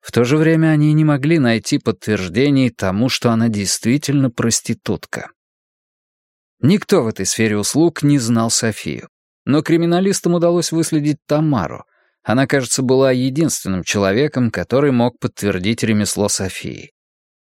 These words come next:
Тамара была в списке контактов в мобильном телефоне Софии.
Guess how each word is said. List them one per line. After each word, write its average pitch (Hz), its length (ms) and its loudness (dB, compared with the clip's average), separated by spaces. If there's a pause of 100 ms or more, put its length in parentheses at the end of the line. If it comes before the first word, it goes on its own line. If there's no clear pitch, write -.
(500)
Тамара 143 640 2
была 127 360 2
в - 60 -4
списке - 380 -4
контактов 135 540 -2
в 123 100 0
мобильном 123 480 2
телефоне 120 520 0
Софии. - 580 -4